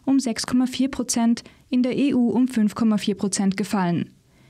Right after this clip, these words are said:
In Österreich war der Rückgang mit minus sechzehn Komma sechs Prozent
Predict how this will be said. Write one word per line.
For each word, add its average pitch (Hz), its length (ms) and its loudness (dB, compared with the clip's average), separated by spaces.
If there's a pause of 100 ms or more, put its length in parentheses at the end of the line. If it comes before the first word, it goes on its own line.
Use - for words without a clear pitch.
In 185 140 0
Österreich 214 440 -2
war 226 80 -2
der 220 160 -2
Rückgang 233 320 0
mit 233 160 -2
minus 247 300 2
sechzehn 233 340 -2
Komma 240 220 2
sechs 240 220 -4
Prozent 240 440 0